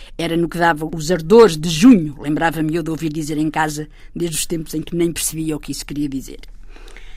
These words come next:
Abril eram as saudades revolucionárias que voltavam, e os infindáveis. "E tu lembras-te?" E a risota descambando na fatal pergunta, "Onde é que estavas a vinte e cinco, ó camarada?"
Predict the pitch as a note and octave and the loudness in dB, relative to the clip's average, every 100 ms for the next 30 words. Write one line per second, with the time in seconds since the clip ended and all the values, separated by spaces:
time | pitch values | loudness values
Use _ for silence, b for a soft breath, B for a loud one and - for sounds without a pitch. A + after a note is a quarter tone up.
0 | b b B3+ B3+ E4 D#4+ F#3+ D#3+ - D#3+ | b b 6 8 8 6 4 2 -6 -4
1 | D#3 - D#3 F3 E3+ - F3 F3 E3+ - | -4 -4 -6 -6 -4 0 4 4 2 -6
2 | - G#3 G3 D3+ B2+ C#3 E3+ F3 G3+ - | 0 2 2 -2 -4 -8 0 4 2 2
3 | F#3 F3 F3 D3 C#3+ - B B B G4 | 2 6 4 4 -6 -8 B B B 6
4 | G#4 A3+ A3+ F4 A3 B2+ - - - C#3 | 6 6 6 6 4 2 -8 -12 -14 -8
5 | D3 D#3 E3 F#3+ F#3 E3 - - F3+ E3+ | -6 -6 0 2 2 -2 -4 -2 0 2
6 | F3 E3+ - E3+ F3 E3+ E3 D#3 F3 F#3+ | 2 0 -4 -4 -2 -2 -4 -4 -4 -4
7 | - F3 F3+ - - G3 F3 E3 E3 F#3 | -6 -4 -4 -2 4 4 4 -4 -2 -2
8 | - C4+ C4 - - D3+ F#3 A#3 G3 | 4 4 4 2 -4 0 4 4 2